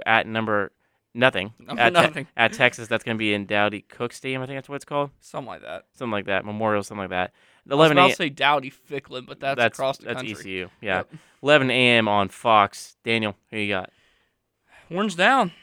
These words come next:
Speaker 2: Um, I'm not gonna say the other thing, but Bama.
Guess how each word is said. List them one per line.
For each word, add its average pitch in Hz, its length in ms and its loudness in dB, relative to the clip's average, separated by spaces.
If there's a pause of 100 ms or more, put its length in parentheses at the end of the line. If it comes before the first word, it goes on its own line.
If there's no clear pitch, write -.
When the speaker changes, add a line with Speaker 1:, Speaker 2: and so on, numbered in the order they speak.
(500)
Speaker 2:
Um, 147 340 -2
I'm 151 140 -2
not 185 180 2
gonna 160 120 -10
say 156 200 -4
the 139 120 -2
other 147 160 0
thing, 135 320 -12
but 135 320 -6 (380)
Bama. 165 320 -4